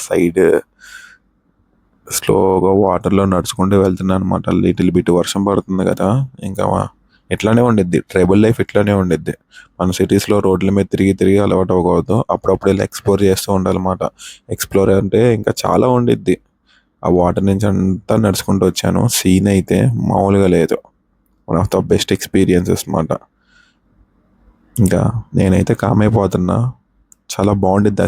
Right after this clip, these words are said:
సీన్. అక్కడ ఆ వాల్ అయితే కట్టించింది ఆ టైంలో ఉన్న బ్రిటిషర్స్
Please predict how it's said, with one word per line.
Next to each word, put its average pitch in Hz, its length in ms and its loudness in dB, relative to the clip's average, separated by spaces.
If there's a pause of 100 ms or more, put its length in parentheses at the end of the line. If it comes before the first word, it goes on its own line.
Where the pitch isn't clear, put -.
సీన్. 87 260 -2 (2250)
అక్కడ 101 240 -2 (580)
ఆ - 20 0 (760)
వాల్ 95 300 4
అయితే 113 140 2 (100)
కట్టించింది 110 540 -2 (200)
ఆ 95 60 -2
టైంలో 101 360 0
ఉన్న 104 160 2 (120)
బ్రిటిషర్స్ 101 460 0